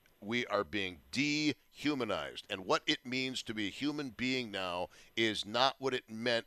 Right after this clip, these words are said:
just a short time ago. And y-, you people, you people who are younger these days, uh, I mean, you don't really, you don't know what you're missing. Yeah, people can be a giant pain in the, a pain in the neck sometimes.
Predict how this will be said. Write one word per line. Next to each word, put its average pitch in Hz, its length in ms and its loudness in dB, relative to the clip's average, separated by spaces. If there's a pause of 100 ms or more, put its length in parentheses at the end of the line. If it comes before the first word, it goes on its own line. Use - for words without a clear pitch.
just 120 240 -4
a 101 40 -6
short 139 400 -2
time 135 360 2
ago. 123 400 4 (260)
And 101 460 2 (340)
y-, 131 140 -6
you 147 420 -2
people, 127 540 0 (180)
you 165 240 -2
people 196 480 -2
who 175 160 -2
are 139 160 0
younger 180 460 0
these 180 360 -6
days, 160 440 2 (300)
uh, 147 180 4
I 170 60 2
mean, 190 160 2
you 196 140 -2
don't 202 360 6
really, 208 340 6
you 180 200 -4
don't 196 260 4
know 170 100 2
what 151 260 2
you're 151 80 2
missing. 151 380 2
Yeah, 160 180 6
people 185 360 0
can 143 140 -4
be 127 140 0
a 113 60 0
giant 143 420 2
pain 147 320 2
in 123 80 -2
the, 104 220 0 (540)
a - 40 -10
pain 156 240 2
in 139 80 -2
the 113 80 -6
neck 147 240 2
sometimes. 80 600 -8